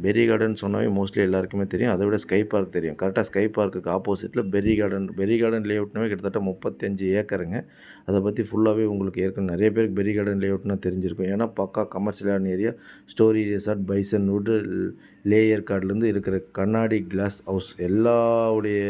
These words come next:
ஹைஃபைவான ரெசார்ட் இருக்கிற ஒரு ஏரியானா அது பெர்ரி கார்டன் தான். பெர்ரி கார்டன் தான் ஒரு புது வீடுங்க. அந்த புது வீடு மொத்தம் ரெண்டு வீடு இருக்கு. ரெண்டு வீட்ல ஒரு வீடு சோல்ட் அவுட் ஆயிடுச்சு. இன்னும் ஒரு வீடு தாங்க இருக்குங்க. ஈஸ்ட் ஃபேசிங் பார்த்த மாதிரி வீடுங்க.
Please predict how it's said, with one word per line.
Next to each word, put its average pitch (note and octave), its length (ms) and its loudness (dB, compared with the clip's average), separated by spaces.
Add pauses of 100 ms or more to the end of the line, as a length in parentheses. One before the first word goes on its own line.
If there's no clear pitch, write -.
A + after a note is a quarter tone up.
(680)
ஹைஃபைவான A#2 840 4
ரெசார்ட் G#2 380 0
இருக்கிற G2 300 0
ஒரு F#2+ 260 2
ஏரியானா G#2 400 2
அது G#2+ 160 2
பெர்ரி F#2+ 280 2
கார்டன் F#2+ 260 -2
தான். B2+ 100 0
பெர்ரி G2+ 220 4
கார்டன் A2 340 0
தான் A#2+ 140 0
ஒரு G2+ 120 0
புது B2+ 300 0
வீடுங்க. G2+ 400 2 (420)
அந்த G2+ 160 2
புது A#2 220 2
வீடு A#2 140 4
மொத்தம் G#2+ 300 0
ரெண்டு G#2 220 2
வீடு A2 200 4
இருக்கு. G2 240 0
ரெண்டு A2 280 0
வீட்ல A2 320 2
ஒரு G2+ 240 2
வீடு A2 260 4
சோல்ட் F#2+ 320 0
அவுட் F2+ 200 -2
ஆயிடுச்சு. E2+ 280 0 (400)
இன்னும் A#2+ 240 2
ஒரு G#2 180 2
வீடு G#2 180 0
தாங்க G2 240 2
இருக்குங்க. F#2 420 -2
ஈஸ்ட் A#2 280 0
ஃபேசிங் G2 360 -2
பார்த்த F2+ 280 -4
மாதிரி F#2 180 0
வீடுங்க. E2+ 320 -2